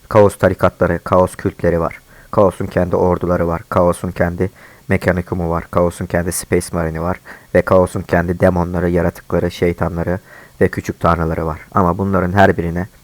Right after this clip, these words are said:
tek tek girmek videoyu bir saate kadar uzatabilir. O yüzden kaosun ben size ana hatlarını özetledim. Geri kalanını araştırmak ve size uygun faction'ı bulmak tamamen siz Warhammer severlerin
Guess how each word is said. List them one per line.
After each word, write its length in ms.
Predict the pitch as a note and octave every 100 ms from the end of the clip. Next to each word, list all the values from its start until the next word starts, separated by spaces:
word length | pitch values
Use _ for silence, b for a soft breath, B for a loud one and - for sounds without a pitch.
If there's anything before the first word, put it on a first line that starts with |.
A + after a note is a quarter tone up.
| _ -
tek 180 | F#2+
tek 200 | - -
girmek 360 | - E2+ F2+ - -
videoyu 400 | F#2 F2 F2 F#2+
bir 100 | G2+
saate 360 | - E2+ -
kadar 220 | - E2 E2
uzatabilir. 480 | E2 - E2 - - B B B B
O 120 | G#2
yüzden 320 | G2 F2 F2 - - B B -
kaosun 480 | G#2 F#2+ - F2 - _ _
ben 160 | F#2+ F2
size 260 | F2 F2 F#2+
ana 220 | F#2+ F#2+
hatlarını 440 | F#2 - E2 E2
özetledim. 540 | - E2 F2+ - G2 C#3+ B B B
Geri 200 | G2+ F#2+
kalanını 340 | - E2+ E2 -
araştırmak 640 | F2+ F2 F2+ - F2 F2 - - F#2+
ve 60 |
size 240 | F2 G2 F2+
uygun 320 | F2+ E2+ F2
faction'ı 460 | - F2+ - E2
bulmak 300 | E2+ E2+ F#2+ - B B -
tamamen 440 | F#2 F#2 E2+ F2
siz 200 | E2+ F2+
Warhammer 440 | F#2 F2+ F2+ F2 E2+
severlerin 580 | F#2 F2+ E2+ E2+ F2